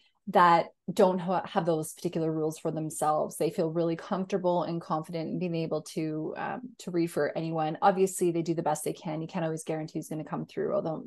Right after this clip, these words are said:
most of the time we can connect to the person. Do you have a personal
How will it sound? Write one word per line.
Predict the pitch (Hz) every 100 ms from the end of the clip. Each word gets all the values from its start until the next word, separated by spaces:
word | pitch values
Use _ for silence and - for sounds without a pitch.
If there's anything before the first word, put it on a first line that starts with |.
| -
most | 151 151 -
of |
the | 151
time | 147 143
we | -
can | - 156
connect | 160 131 -
to | 165
the | -
person. | - - - - - - - - _
Do | -
you | 254 285
have | 311 339 311 302
a | 240
personal | - 240 240 262 247 240 233 233 233